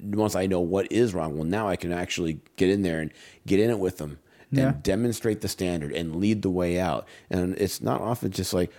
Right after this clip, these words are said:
Speaker 1: "Oh, here's a bunch of, uh,
Speaker 2: Yeah.
Speaker 1: go ahead and, uh, eat those mushrooms," and nothing against that. That's what somebody's into, but
Speaker 2: Yeah.
Speaker 1: okay, that's your thing. It's, I, I don't,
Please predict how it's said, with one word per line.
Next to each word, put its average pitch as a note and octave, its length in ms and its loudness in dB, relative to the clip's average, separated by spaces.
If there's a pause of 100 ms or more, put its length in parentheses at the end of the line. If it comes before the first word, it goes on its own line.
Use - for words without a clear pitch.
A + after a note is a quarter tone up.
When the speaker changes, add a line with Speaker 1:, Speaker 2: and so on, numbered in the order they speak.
(120)
Speaker 1:
"Oh, - 60 -2
here's G2 260 0
a F2 40 -4
bunch F2+ 280 -2
of, D#2+ 180 -2 (460)
uh, D#2+ 260 -2
Speaker 2:
Yeah. - 120 -2
Speaker 1:
go F#2+ 60 2
ahead G2+ 160 4
and, D#2+ 300 -4 (120)
uh, D#2 240 -2 (200)
eat G#2 200 -2
those E2 180 0
mushrooms," F2+ 520 -2
and F2 100 0
nothing F2+ 240 -2
against E2 320 -2
that. D2 160 -4
That's E2 260 -4
what E2 160 -4
somebody's D#2 420 -4
into, F2 460 0
but C#2+ 240 -2
Speaker 2:
Yeah. C#3+ 120 4
Speaker 1:
okay, B2 200 2
that's F2 240 0
your A#2 100 4
thing. D2 260 -6
It's, - 280 -10 (300)
I, D#2 340 -6
I F2+ 120 -2
don't, F#2 380 -4